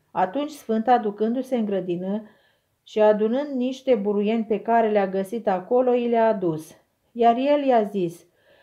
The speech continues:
„Cum voi ști că sunt adevărate cele spuse de tine?” Ea și-a pus buruienile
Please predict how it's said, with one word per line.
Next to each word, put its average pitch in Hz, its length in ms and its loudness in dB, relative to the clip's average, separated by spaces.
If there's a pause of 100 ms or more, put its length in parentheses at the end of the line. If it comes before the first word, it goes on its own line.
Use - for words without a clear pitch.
(180)
„Cum 359 240 -2
voi 254 160 4
ști 226 200 -4
că 226 140 0
sunt 220 280 -4
adevărate 202 680 2
cele 202 260 -4
spuse 196 480 -8
de 180 160 -6
tine?” 160 560 -8 (640)
Ea 262 260 2
și-a 302 240 0
pus 247 300 -2
buruienile 208 1080 -2